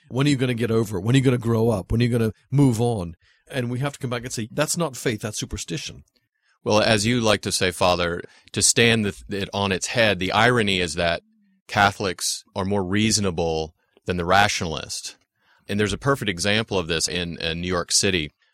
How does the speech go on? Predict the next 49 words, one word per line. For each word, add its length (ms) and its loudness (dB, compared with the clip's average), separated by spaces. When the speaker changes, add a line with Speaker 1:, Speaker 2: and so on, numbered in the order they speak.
Speaker 2:
There 160 -6
was 120 -4
a 40 -8
display 720 -2
in 140 -8
downtown, 760 -2
and 400 -6
it 200 -16
sort 180 -2
of 60 -8
had 240 -2
two 180 -4
images. 380 -6
One 280 -2
at 160 -8
the 80 -8
top, 400 0
it 160 -12
said, 300 -4
"Keep 240 -4
the 80 -4
Mary," 720 -2
and 140 -6
it 80 -6
had 160 -2
an 180 -6
image 300 -6
of 120 -10
Santa 300 -2
Claus, 340 -6
jolly 320 -4
old 200 -6
Saint 240 -2
Speaker 1:
Uh-huh. 60 -4
Speaker 2:
Nick. 280 -6
And 100 0
at 80 -2
the 80 -4
bottom, 400 4
it 140 -6
had 220 0
a 120 -4
crucified 640 -4
Christ 360 -4
as, 100 -10
"Drop 380 0
the 80 -8
myth." 500 -6
Speaker 1:
Right. 340 -6